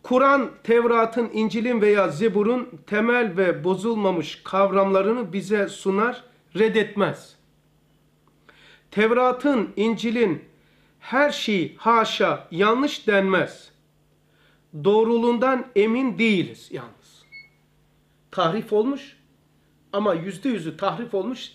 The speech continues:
denemez. Konu farklı farklı şeyler ya. Başka şimdi, bir yerlerde bulun-, bulunmanın,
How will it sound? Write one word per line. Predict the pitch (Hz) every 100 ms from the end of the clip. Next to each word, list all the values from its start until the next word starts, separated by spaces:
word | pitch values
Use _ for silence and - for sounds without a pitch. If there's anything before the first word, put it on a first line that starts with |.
| 180
denemez. | 147 180 170 120 - _ _ _ _ _ _ _ _ _ _ _ _ _ _ _ _ _ _ - - _ _ _ _ _ _ _ _
Konu | - 190 202
farklı | 202 196 220
farklı | 202 -
şeyler | 151 139 139 226
ya. | 143 - _ _ _ - 104 98 95 _ _ _ _ _ _ _ _ _ _
Başka | 147 147 190 190 208
şimdi, | - 151 165 - 151 247
bir | 311
yerlerde | 294 240 214 202 196 196 165 170 143 135
bulun-, | 190 208 233 220 - - _ _ _
bulunmanın, | 156 147 175 208 220 208 208 208 220 165